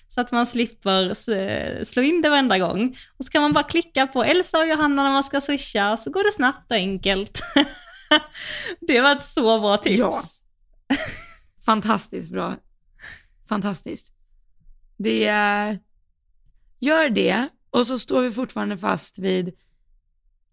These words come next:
Speaker 2: tio kronor av, eh, tio stycken, tänkte jag säga.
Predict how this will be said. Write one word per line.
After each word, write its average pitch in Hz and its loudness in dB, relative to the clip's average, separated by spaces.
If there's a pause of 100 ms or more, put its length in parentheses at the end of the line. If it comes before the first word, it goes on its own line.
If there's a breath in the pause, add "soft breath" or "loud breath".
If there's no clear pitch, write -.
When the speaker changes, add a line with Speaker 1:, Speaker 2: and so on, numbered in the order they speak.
(140)
Speaker 2:
tio 262 2
kronor 208 -2 (720)
av, 196 -2
eh, 180 -6 (2000)
tio 214 0
stycken, 202 0
tänkte 220 2
jag 240 2
säga. 240 2